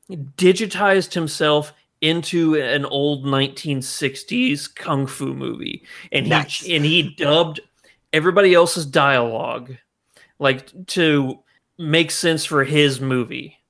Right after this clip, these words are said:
Speaker 1: It
Speaker 2: Yeah,
Speaker 1: is
Speaker 2: yeah.
Speaker 1: so
Speaker 2: That's brilliant.
Speaker 1: silly and so funny. Like, it, and it does the whole thing of, like, even his dialogue, um, where his mouth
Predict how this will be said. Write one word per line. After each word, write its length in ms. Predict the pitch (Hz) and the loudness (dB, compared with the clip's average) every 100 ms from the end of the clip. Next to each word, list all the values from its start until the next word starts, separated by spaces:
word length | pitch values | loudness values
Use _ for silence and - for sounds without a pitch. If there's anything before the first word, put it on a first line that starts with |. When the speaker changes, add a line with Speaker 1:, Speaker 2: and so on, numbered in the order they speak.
| _ _ _ _ _ _ - | _ _ _ _ _ _ -2
Speaker 1:
It 220 | 170 202 | 2 2
Speaker 2:
Yeah, 100 | 208 196 | 4 6
Speaker 1:
is 500 | 190 180 160 - - | 6 6 0 -8 -16
Speaker 2:
yeah. 100 | _ _ _ | _ _ _
Speaker 1:
so 480 | - - - 185 180 | -14 -8 -4 2 6
Speaker 2:
That's 220 | 202 254 - | 6 4 4
brilliant. 180 | 269 190 | 2 4
Speaker 1:
silly 460 | 165 131 123 127 135 - 147 | 0 -2 -6 -10 -12 -10 -8
and 140 | 147 | -8
so 500 | 143 - 180 170 185 185 | -8 -4 4 4 4 2
funny. 600 | - 160 135 120 147 _ _ - _ _ _ | -2 -2 -2 -2 -12 _ _ -20 _ _ _
Like, 400 | 151 143 139 - _ - | 0 2 2 -8 _ -2
it, 180 | 185 | 0
and 140 | 190 208 | 2 0
it 100 | 170 | 2
does 300 | 202 208 175 | 2 2 0
the 100 | 170 | -2
whole 220 | 180 175 | -2 -2
thing 320 | - 170 160 | -2 -4 -2
of, 80 | 139 | -2
like, 220 | 139 127 - | -2 -2 -4
even 280 | 180 175 151 | -2 -2 -2
his 360 | 151 156 147 | -2 -2 -2
dialogue, 760 | 143 151 160 165 165 165 165 180 - | 0 2 2 2 0 0 -2 -8 -2
um, 380 | 139 131 127 120 _ - _ - | 0 0 -2 -8 _ -20 _ -2
where 240 | 143 143 | 2 2
his 400 | 143 151 151 139 | 2 0 0 0
mouth 480 | 143 139 143 147 | 0 2 0 -2